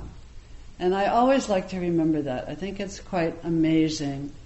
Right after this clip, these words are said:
to realize that the power of his teachings is such that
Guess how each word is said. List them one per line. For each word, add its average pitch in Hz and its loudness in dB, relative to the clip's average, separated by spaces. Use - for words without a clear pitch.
to 180 -2
realize 170 6
that 147 -2
the 160 -2
power 190 2
of 156 0
his 160 -4
teachings 151 -6
is 170 -4
such 175 2
that 160 2